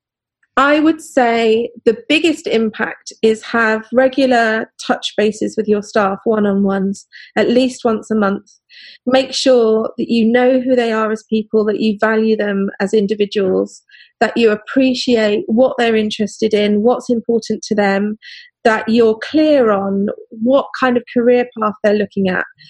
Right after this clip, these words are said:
How do they want to progress in their career? What, where are their knowledge gaps? What do they need to learn? And have monthly actions for yourself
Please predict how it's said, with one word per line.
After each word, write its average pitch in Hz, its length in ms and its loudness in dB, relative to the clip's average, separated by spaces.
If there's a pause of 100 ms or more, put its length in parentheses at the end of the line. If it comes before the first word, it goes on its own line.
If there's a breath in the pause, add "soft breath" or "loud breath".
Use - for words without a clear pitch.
(160 soft breath)
How 302 200 2
do 302 100 2
they 254 180 2
want 220 260 0
to - 60 -20
progress 208 380 -2
in 214 80 0
their 196 220 0
career? 196 320 0
What, 269 340 2
where 285 300 2
are 285 100 2
their 220 440 0 (520)
knowledge 247 500 2
gaps? - 380 -2
What 254 160 2
do 247 80 -4
they 240 160 0
need 233 200 0
to 220 120 0
learn? 196 680 0 (400)
And 233 380 0 (160)
have 262 260 2 (120)
monthly 240 800 0
actions 208 640 -2
for 277 80 4
yourself 254 560 2